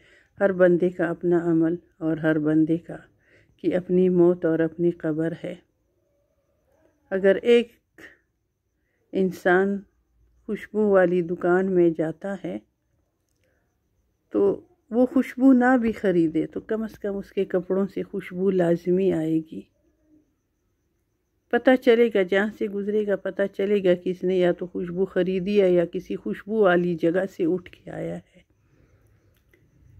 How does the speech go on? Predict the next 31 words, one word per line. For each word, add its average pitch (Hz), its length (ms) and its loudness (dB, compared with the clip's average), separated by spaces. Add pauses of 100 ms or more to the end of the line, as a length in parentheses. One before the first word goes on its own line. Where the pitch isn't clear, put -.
(140)
अगर 208 280 4
कोई 220 300 2 (340)
लोहार 202 420 2
की 208 200 -6
उस 196 220 -2 (1700)
भट्टी 170 420 -4
के 226 180 4 (220)
पास 208 240 2
से 214 220 2
गुज़रे 180 400 0 (1400)
तो 220 260 6
बेशक 208 400 0
अंदर 208 320 4
ना 233 280 4
भी 233 180 0
गया 180 300 0
हो 170 220 -6
तो - 160 -16
उससे - 400 -6
बदबू 185 540 2
आएगी। 175 600 0 (1700)
इस - 200 -6
तरह 254 160 4
अगर 226 220 2
कोई 220 480 -2
बुरा 196 500 2
बंदा 208 420 0
नेकों 214 480 0
में 208 180 0
आता 175 360 -2
है 202 180 -8